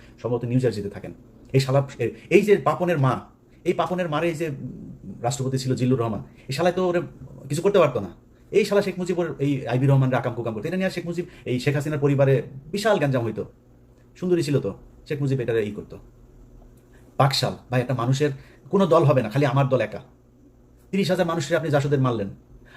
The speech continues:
আপনি দুর্ভিক্ষ করলেন, এত মানুষ মারা গেল, আপনি কোন দিক থেকে তার পক্ষে কথা বলবেন বলেন? তারপর ওই যে সাতই মার্চের ভাষণ শুনলে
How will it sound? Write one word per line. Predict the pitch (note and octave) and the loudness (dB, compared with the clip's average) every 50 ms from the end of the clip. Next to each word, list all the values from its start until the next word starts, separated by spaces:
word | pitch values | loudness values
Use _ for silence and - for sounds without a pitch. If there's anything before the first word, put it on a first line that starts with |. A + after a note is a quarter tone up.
| - | -6
আপনি | - C3+ C3+ D#3+ | -4 -4 -2 -2
দুর্ভিক্ষ | D#3 C3+ - B2 D3+ F3 D3 F#3 - G3 | -4 -2 0 0 0 2 2 2 2 0
করলেন, | F#3 - D#3+ C#3+ A#2+ G#2 G2 F#2+ - - - - - - - - - - - - - - - - - | 0 2 2 2 2 0 -2 -6 -12 -16 -20 -20 -20 -20 -20 -20 -20 -20 -20 -20 -20 -20 -12 -6 -4
এত | C3+ C3+ E3 | -2 0 0
মানুষ | C#3+ C#3+ D3 C3+ C3+ | 0 0 0 0 0
মারা | C3 B2+ | 0 0
গেল, | A2+ A2+ G#2 G2 G2 - - - - - - - - | 0 -2 -4 -6 -8 -10 -18 -20 -20 -20 -14 -6 -4
আপনি | C3 C#3 - - | -2 -2 -2 0
কোন | - G3+ A3 G3 | 2 2 2 4
দিক | D#3 F3+ - - | 2 0 0 -2
থেকে | F#3 E3+ F3+ | -2 -2 0
তার | D3 D#3 C#3+ C3+ | 0 0 0 2
পক্ষে | C#3 C3 - C3 A#2 | 0 0 0 -2 -4
কথা | G#2+ A#2+ A2 | -2 -4 -4
বলবেন | G#2+ G2+ G2+ G2+ G2 | -4 -4 -6 -6 -8
বলেন? | G2+ G2 F2 - - - - - - - - - - - - - - - - - - - | -8 -10 -10 -12 -18 -20 -20 -20 -20 -20 -20 -20 -20 -20 -20 -20 -20 -20 -20 -20 -8 -2
তারপর | - B2 C3+ C#3 C#3+ | 0 0 0 2 2
ওই | C#3 D3 D3+ | 2 2 2
যে | C3+ - | 0 -2
সাতই | - B2+ B2+ C#3+ | -2 -2 0 0
মার্চের | C#3 C3+ C3 - C3+ | 2 2 2 0 -2
ভাষণ | - G#2 G#2+ - B2+ | -4 -4 -2 -2 -2
শুনলে | B2 - B2 B2 C3 | -2 0 0 0 0